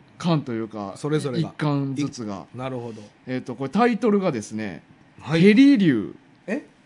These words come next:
Speaker 1: ペリリュー。
Speaker 2: ペリリュー。
Speaker 1: 楽園のゲルニカっ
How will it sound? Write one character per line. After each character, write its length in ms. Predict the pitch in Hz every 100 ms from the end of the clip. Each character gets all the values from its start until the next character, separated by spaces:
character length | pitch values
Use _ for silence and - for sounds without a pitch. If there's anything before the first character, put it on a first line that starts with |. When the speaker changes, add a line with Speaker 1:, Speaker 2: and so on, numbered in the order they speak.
| _
Speaker 1:
ペ 220 | - 185 220
リ 220 | 277 269
リ 100 | 175
ュ 180 | 107 78
ー。 40 | -
Speaker 2:
ペ 200 | 196 220
リ 160 | 262
リ 100 | 214
ュ 20 | 139
ー。 40 | - -
Speaker 1:
楽 460 | 123 196 196 240 240
園 220 | 226 220
の 100 | 214
ゲ 200 | 165 175
ル 120 | 180
ニ 160 | 170 123
カ 140 |
っ 40 | -